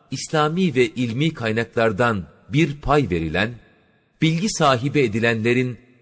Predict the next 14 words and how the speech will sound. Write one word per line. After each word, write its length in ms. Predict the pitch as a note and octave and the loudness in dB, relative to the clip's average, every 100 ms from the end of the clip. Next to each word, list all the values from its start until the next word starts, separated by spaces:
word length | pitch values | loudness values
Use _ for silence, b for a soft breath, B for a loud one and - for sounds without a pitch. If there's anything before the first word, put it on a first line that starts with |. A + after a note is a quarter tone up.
| _ | _
şöhret, 720 | - - G#2+ F#2 F#2+ - - _ _ _ | -4 2 2 4 0 0 -20 _ _ _
servet 600 | - D3+ D3 D#3 G3 G3 | -4 2 2 4 0 0
ve 60 | D3 | 0
etiket 580 | - B2+ D#3 F#3+ G3+ - | 0 -2 -4 -4 -4 -2
peşinde 560 | B2+ - C3+ A#2+ C3 - - _ - G2+ | -4 -4 -2 0 0 -2 -20 _ -8 2
din 280 | F3 G3+ - | 2 2 -4
istismarına 760 | D3+ - E3 - E3 D#3+ D#3 | -8 -6 -6 0 2 2 2
yönelip 400 | F#3 C3+ C3+ C#3 C#3+ - _ _ | 2 2 2 0 -4 -16 _ _
sapıklığı 720 | - F#3 F#3+ G#3+ - G3 C3+ | -6 -2 -2 -4 -2 0 0
satın 380 | - C3+ C#3 E3 | -2 -4 -4 -4
aldıklarını 840 | A#2 G2 G2+ - G#2+ A2 A#2+ A#2 - - | -4 -4 -6 -4 -2 -2 -2 -4 -8 -8
ve 220 | F#2 C3 | 0 0
sizin 480 | C#3 E3+ C#3+ F#3 D3+ | 0 -4 0 0 2
de 220 | B2 A2 | 0 0